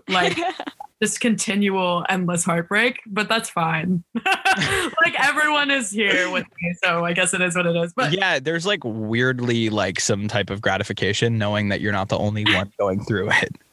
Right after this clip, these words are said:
Speaker 2: Oh,
Speaker 1: Yeah,
Speaker 2: yeah.
Speaker 1: in a, like, a fucked up way. Like,
Speaker 3: Yeah.
Speaker 1: for sure. <laughs> Like, <laughs> at least I'm not the only one. Like, before I felt like my depression was only me, and now I'm like,
Speaker 2: <laughs>
Speaker 1: "Oh, damn. All right, everybody else is here."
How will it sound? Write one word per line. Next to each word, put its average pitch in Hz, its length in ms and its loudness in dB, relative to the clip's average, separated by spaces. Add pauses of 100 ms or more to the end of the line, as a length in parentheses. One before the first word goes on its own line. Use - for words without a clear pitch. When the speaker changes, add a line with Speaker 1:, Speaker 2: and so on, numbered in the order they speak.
(120)
Speaker 2:
Oh, 262 200 -6
Speaker 1:
Yeah, 320 140 0
Speaker 2:
yeah. 480 420 0
Speaker 1:
in 370 80 2
a, 339 60 2
like, 330 180 2
a 311 100 2 (120)
fucked 302 300 0
up 240 200 0
way. 156 460 0 (120)
Like, - 220 2
Speaker 3:
Yeah. - 120 -2
Speaker 1:
for - 120 -2
sure. - 220 2
<laughs> - 60 -4 (280)
Like, 262 300 0 (420)
<laughs> 370 400 0
at 220 180 2
least 233 360 -2
I'm 233 220 0
not 196 280 0
the 202 80 0
only 196 280 0
one. 196 180 0
Like, 226 160 2
before 240 320 -2
I 233 160 2
felt 208 220 -4
like 180 240 -2
my 185 160 2
depression 180 400 0
was 180 160 0
only 175 240 2
me, 170 160 2
and 175 160 -4
now - 80 -2
I'm 480 220 2
like, 539 140 0 (100)
Speaker 2:
<laughs> - 180 -4
Speaker 1:
"Oh, 208 120 0
damn. 180 540 0 (100)
All 285 120 0
right, 247 320 2
everybody 269 420 0
else 202 240 0
is 185 120 -6
here." 185 440 0